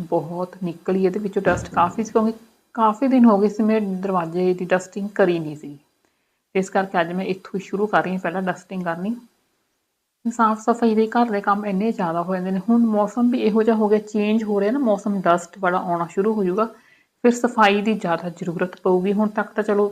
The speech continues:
ਸਰਦੀ ਸੀ, ਇੰਨੀ ਜ਼ਿਆਦਾ ਡਸਟ ਵਾਲਾ ਮੌਸਮ ਨਹੀਂ ਸੀਗਾ, ਚੱਲ ਰਿਹਾ ਸੀਗਾ, ਪਰ ਹੁਣ ਡਸਟਿੰਗ ਦੀ ਜ਼ਿਆਦਾ ਜ਼ਰੂਰਤ ਪਊਗੀ। ਇੱਕ ਇਹ ਡਸਟ ਬਰੱਸ਼ ਦਾ ਨਾ,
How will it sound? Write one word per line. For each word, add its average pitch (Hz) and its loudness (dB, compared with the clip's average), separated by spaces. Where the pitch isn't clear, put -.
ਸਰਦੀ 196 -2
ਸੀ, 202 -6
ਇੰਨੀ 196 -2
ਜ਼ਿਆਦਾ 190 0
ਡਸਟ 180 0
ਵਾਲਾ 185 0
ਮੌਸਮ 180 -4
ਨਹੀਂ 185 -4
ਸੀਗਾ, 208 -2
ਚੱਲ 165 -4
ਰਿਹਾ 151 -12
ਸੀਗਾ, 156 -10
ਪਰ 202 0
ਹੁਣ 214 0
ਡਸਟਿੰਗ 190 -2
ਦੀ 196 -4
ਜ਼ਿਆਦਾ 156 -4
ਜ਼ਰੂਰਤ 170 -12
ਪਊਗੀ। 180 -8
ਇੱਕ 214 -8
ਇਹ 240 2
ਡਸਟ 208 2
ਬਰੱਸ਼ 202 2
ਦਾ 220 2
ਨਾ, 262 0